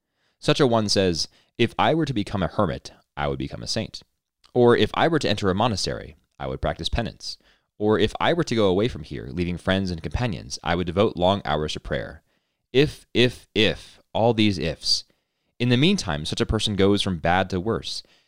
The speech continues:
These idle fancies are often temptations of the devil, because they are not in accord with God's will. Hence, we should dismiss them summarily and rouse ourselves to serve God only in that way which he has marked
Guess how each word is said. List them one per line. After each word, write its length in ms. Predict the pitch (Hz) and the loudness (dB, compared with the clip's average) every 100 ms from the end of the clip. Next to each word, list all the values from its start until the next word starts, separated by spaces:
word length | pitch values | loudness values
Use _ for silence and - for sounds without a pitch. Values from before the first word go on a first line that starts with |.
| _ | _
These 160 | 98 92 | -4 -2
idle 240 | 104 101 90 | 0 0 0
fancies 420 | 95 101 87 80 | 0 0 -2 0
are 100 | - | 0
often 240 | 92 95 | 0 0
temptations 540 | 87 85 123 - 95 80 | -4 -2 -2 -2 -4 -6
of 80 | |
the 80 | - | -4
devil, 380 | 87 92 - - _ _ - | -4 -4 -8 -18 _ _ -14
because 260 | - 95 | -4 -2
they 140 | 85 82 | 0 0
are 60 | |
not 280 | 87 92 - | 0 0 -2
in 120 | 80 | -6
accord 320 | 76 - 85 | -6 -2 -2
with 140 | 71 - | -2 -6
God's 260 | 62 60 | -8 -6
will. 260 | 78 67 52 _ _ _ _ _ _ _ | -4 -4 -6 _ _ _ _ _ _ _
Hence, 340 | - 131 139 | -2 0 0
we 60 | 113 | 0
should 160 | 110 82 | 0 0
dismiss 420 | 80 - 143 - | -2 -2 0 0
them 160 | 123 | -2
summarily 580 | 110 90 69 64 60 62 - | -2 -4 -4 -6 -8 -10 -8
and 160 | 85 | 0
rouse 280 | 85 95 98 | 2 4 2
ourselves 420 | 90 92 82 78 | 2 2 2 0
to 60 | 76 | 0
serve 280 | - 101 92 | 2 2 4
God 200 | 85 76 | 2 2
only 340 | 92 107 110 104 | 0 0 0 -2
in 200 | 95 90 | -2 -2
that 220 | 80 67 | -2 -2
way 200 | 80 85 | 0 0
which 200 | 80 - | -2 -4
he 80 | 85 | -4
has 180 | 82 76 | -4 -2
marked 260 | 78 - | -4 -4